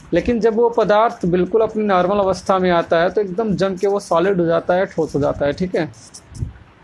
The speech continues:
दूसरा process देखिए salts का है। साल्ट जैसे कि हमने आपको बताया क्या होता है, इसमें iron के आयन जो होते हैं,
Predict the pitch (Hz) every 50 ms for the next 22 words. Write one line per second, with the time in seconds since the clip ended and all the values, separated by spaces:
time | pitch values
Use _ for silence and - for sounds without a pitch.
0 | - - - - - - - - - - - - - - - - - - - -
1 | - - - - - - - - - - - - _ _ _ _ _ _ _ -
2 | - - - - - - - - - - - - - - - - - - - -
3 | - - 147 151 196 185 185 - 254 262 254 262 247 240 - - 254 220 196 233
4 | 226 - 254 247 - - 220 190 190 190 190 - - - 185 170 165 165 160 -
5 | 196 202 220 226 220 - 214 202 - 240 - - 226 196 185 185 196 208 208 202
6 | 196 196 - - 180 170 170 165 175 165 170 175 151 180 165 160 147 - 160 160
7 | 165 160 - 208 214 - - - 180 180 180 208 214 208 - 220 - - - 180
8 | 175 185 202 190 170 165 175 170 170 - - 170 160 165 185 208 208